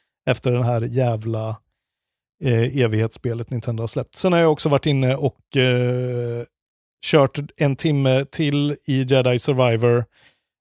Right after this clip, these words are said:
Eh, vi kommer att prata mer om det när du börjar spela det själv också. Det känns som att vi inte behöver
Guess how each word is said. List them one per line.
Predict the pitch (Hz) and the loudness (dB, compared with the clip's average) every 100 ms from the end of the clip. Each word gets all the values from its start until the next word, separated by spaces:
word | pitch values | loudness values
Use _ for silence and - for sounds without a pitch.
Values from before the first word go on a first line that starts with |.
| _ | _
Eh, | 131 | -6
vi | 131 147 147 | -6 -6 -2
kommer | 160 | 0
att | 147 | 0
prata | 143 139 | 2 2
mer | 143 139 135 | 2 4 4
om | 131 | 2
det | 127 | 2
när | 123 123 | 2 2
du | 123 | 0
börjar | 113 131 117 117 113 | 4 4 4 0 -4
spela | - 127 117 110 | -2 0 0 0
det | 110 | -2
själv | - 131 113 113 | -2 -2 -2 -6
också. | - 123 | -8 -8
Det | 127 | -6
känns | 120 123 | -6 -6
som | - | -6
att | 123 - | -8 -6
vi | 123 | -8
inte | 110 | -4
behöver | 123 117 113 | -4 -2 -4